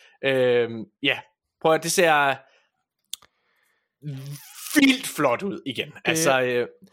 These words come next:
Speaker 1: ja, altså, der er faktisk ikke, altså, ja, det, der er ikke en eneste titel, som på den måde sådan skuffet. Jeg sy-, jeg vil ikke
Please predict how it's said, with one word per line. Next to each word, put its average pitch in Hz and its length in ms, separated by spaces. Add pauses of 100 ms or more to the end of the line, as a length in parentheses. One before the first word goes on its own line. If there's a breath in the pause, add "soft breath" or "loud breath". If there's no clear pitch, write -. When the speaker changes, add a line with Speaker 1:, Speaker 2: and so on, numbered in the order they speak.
(580 loud breath)
Speaker 1:
ja, - 60 (220)
altså, 160 220
der 190 100
er 190 280
faktisk 196 300
ikke, 202 200
altså, 175 220
ja, 135 160 (100)
det, 202 180
der 214 60
er 226 260
ikke 208 220
en 226 180
eneste 170 340
titel, 175 380
som 139 300 (200)
på 165 100
den 160 200
måde 139 200
sådan 147 180
skuffet. 131 460
Jeg 131 100
sy-, - 80 (340)
jeg 160 120
vil - 20
ikke 185 200